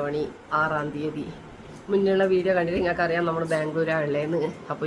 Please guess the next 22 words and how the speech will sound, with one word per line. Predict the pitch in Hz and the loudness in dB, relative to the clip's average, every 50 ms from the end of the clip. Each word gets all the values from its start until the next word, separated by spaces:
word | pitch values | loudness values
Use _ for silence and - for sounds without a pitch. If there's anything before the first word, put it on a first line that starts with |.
| 156 | -2
ഇന്ന് | 147 147 151 - - | -2 -4 -6 -4 -2
പൊന്നൂൻ്റെ | 165 151 147 151 151 156 147 156 147 151 | -2 -2 0 -2 -2 -2 -2 -2 -2 -2
ബർത്ത്ഡേ | 151 147 143 143 - 160 160 160 156 | -2 -2 -2 -6 -4 -2 -2 0 0
ആണ്. | 147 147 160 185 190 - - - - - - - - - - - - | 0 -2 -2 -4 -4 -8 -14 -20 -20 -20 -20 -20 -20 -20 -16 -4 -2
ചെറിയൊരു | 180 165 165 160 165 156 | -2 0 0 0 0 0
വ്ളോഗ് | 156 151 143 151 156 156 | 0 0 0 0 -2 -2
ചെയ്യാൻ | 156 151 151 156 156 156 | 0 0 0 0 0 2
വിചാരിച്ച്. | 156 156 156 - - 202 208 208 - - - - - - - - - - - - - - - - - - - - 160 170 | 0 0 0 -2 0 2 2 2 2 -2 -8 -12 -14 -16 -18 -18 -18 -18 -18 -16 -16 -18 -18 -18 -18 -18 -14 -8 0 2
ബാംഗ്ലൂർ | 175 175 175 175 165 165 165 165 165 170 | 2 4 4 2 2 2 2 2 2 2
എങ്ങനെ | 170 170 160 165 165 160 160 | 0 2 2 2 2 0 0
നമ്മൾ | 156 156 160 165 165 - - - - - - 190 | 0 0 0 0 -2 -4 -10 -14 -14 -6 0 0
പൈങ്കിളി, | 180 170 165 170 240 254 196 185 170 - | 0 0 0 0 2 4 4 4 4 0
അല്ല, | 165 165 - - 208 | -2 -4 -4 -2 -4
പൈ-, | 214 214 208 - | -2 -2 -4 -2
സോറി, | - 226 - - - - | -4 -4 -4 -4 -4 -4
പൈങ്കിളി | 180 185 185 175 165 156 156 | -2 -2 -2 -2 -4 -2 -2
അല്ല, | - - 185 | -2 0 2
പൊന്നൂൻ്റെ | 233 202 349 254 220 185 320 349 233 294 | 4 6 8 8 10 8 8 8 6 4
ബർത്ത്ഡേ | 381 370 381 311 254 240 - - - - - - - - - - 190 180 180 | 4 4 4 6 4 4 4 2 -6 -16 -18 -18 -18 -18 -8 0 4 6 6
ആഘോഷിക്കും | 185 175 175 196 208 208 - 233 208 - - 208 202 196 196 | 6 6 6 2 2 4 2 -2 -2 2 0 0 0 0 0
എന്നുള്ളത്. | 196 208 185 160 160 156 147 - - 160 - - - - - - - - - - - - | 2 2 4 4 2 2 2 0 -4 -4 -6 -14 -18 -18 -18 -18 -18 -18 -18 -18 -8 -8
അപ്പോൾ | - 151 156 | -6 -2 -2